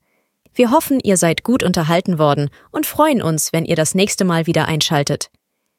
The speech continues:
Wir wünschen den heutigen Geburtstagskindern Thomas Drechsel, Horst Lichter, Max von der Gröben, René Adler, Merit Becker, Michael Schanze, Christian Anders alles Gute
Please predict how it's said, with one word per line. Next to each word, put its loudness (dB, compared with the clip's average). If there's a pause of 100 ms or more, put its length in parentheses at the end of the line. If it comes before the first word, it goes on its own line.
(180)
Wir 4
wünschen 0
den 0
heutigen 0
Geburtstagskindern -2 (280)
Thomas 0
Drechsel, 0 (140)
Horst 0
Lichter, 0 (300)
Max 0
von -2
der 0
Gröben, 0 (160)
René 0
Adler, 0 (240)
Merit 0
Becker, 0 (260)
Michael 2
Schanze, 0 (240)
Christian 0
Anders 2
alles 0
Gute 0